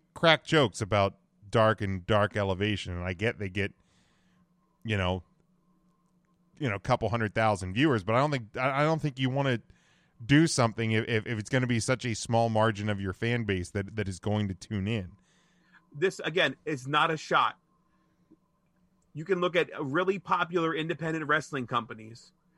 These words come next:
Speaker 2: Uh, you can talk to tons of wrestling fans. I'm willing to bet if you poll a hundred just random wrestling fans, over half have not heard of, like, Shimmer or Shine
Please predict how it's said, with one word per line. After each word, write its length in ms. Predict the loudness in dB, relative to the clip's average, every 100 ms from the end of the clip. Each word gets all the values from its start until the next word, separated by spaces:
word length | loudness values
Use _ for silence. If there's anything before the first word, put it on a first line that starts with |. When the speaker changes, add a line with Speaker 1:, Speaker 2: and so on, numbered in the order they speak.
| _ _ _ -14
Speaker 2:
Uh, 120 | -8
you 100 | -2
can 140 | 0 2
talk 240 | 0 0
to 100 | -6
tons 400 | -8 -4 -2 -2
of 140 | -2 0
wrestling 360 | 0 -2 -6
fans. 460 | -4 -6 -8 -16 -20 _ _ _ _ 0
I'm 340 | 2 2 -2
willing 300 | -2 0 -2
to 100 | -2
bet 280 | 0 0 0 _ _ -12
if 180 | -10 -2
you 140 | -2
poll 400 | 2 4 4 4
a 200 | 2 2
hundred 640 | 4 0 2 2 2 0 -8
just 180 | -10
random 460 | -4 2 2 2 4
wrestling 400 | 2 2 -4 -8
fans, 480 | -6 -8 -10 -18 -20 _ _ _ 0
over 260 | 0 2
half 360 | 0 4 4 4
have 140 | 0
not 200 | 4 4
heard 160 | 6 2
of, 100 | 2
like, 160 | 0 -2
Shimmer 520 | -2 0 4 2 2 _ _
or 140 | -4
Shine 540 | -2 4 4 6 2